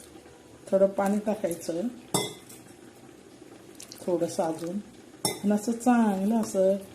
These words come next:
कालवून घ्यायचं. आता हे पीठ कशासाठी आपण कालवलेलं आहे तर बघा मैत्रिणींनो, हे शेपूच्या भाजीत हे पीठ आपण कालवलेलं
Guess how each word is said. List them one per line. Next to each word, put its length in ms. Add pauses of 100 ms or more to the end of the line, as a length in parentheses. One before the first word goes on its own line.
(340)
कालवून 300
घ्यायचं. 420 (1500)
आता 200
हे 100
पीठ 180
कशासाठी 600
आपण 240
कालवलेलं 540
आहे 440 (420)
तर 80
बघा 320
मैत्रिणींनो, 500
हे 160
शेपूच्या 580
भाजीत 420 (100)
हे 120
पीठ 300
आपण 280
कालवलेलं 640